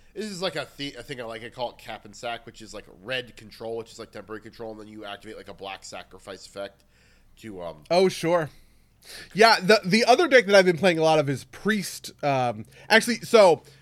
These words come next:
Speaker 2: so the Demon Hunter deck got nerfed. Basically, what happened is, um, you know, that deck was really strong. It got nerfed. Uh, another deck alongside of it also got just a little bit of nerfs.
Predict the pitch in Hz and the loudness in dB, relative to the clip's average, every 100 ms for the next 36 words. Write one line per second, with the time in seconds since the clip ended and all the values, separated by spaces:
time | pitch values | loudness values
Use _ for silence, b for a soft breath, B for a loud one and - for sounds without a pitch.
0 | b - 190 156 143 160 208 214 202 190 | b 0 2 4 2 -2 0 0 2 0
1 | 175 170 - 170 151 135 151 151 143 120 | 0 0 0 0 0 0 -4 -2 -2 -4
2 | - - - 185 196 202 180 165 165 156 | -10 -12 -2 0 0 -2 0 2 2 0
3 | 151 151 139 139 135 123 120 - _ - | -2 0 -2 0 0 0 -4 -14 _ -20
4 | _ 147 143 143 143 151 151 135 131 - | _ -4 -2 0 -2 -4 -4 -6 -8 -6
5 | 147 139 139 135 B B _ 165 160 175 | 0 0 0 -6 B B _ -4 0 0
6 | 151 156 156 151 - - 147 139 143 165 | 0 0 0 0 -10 -4 0 0 0 0
7 | 175 190 185 170 175 160 143 143 - 156 | 4 4 2 0 -2 -2 -2 -4 0 2
8 | 147 143 127 131 - 143 143 143 139 131 | 2 0 -4 -6 -2 -4 -2 -6 -2 -2
9 | 120 b b - 196 160 151 135 127 113 | -2 b b -12 -10 -6 -4 -4 -4 -6
10 | 120 113 - | -8 -8 -10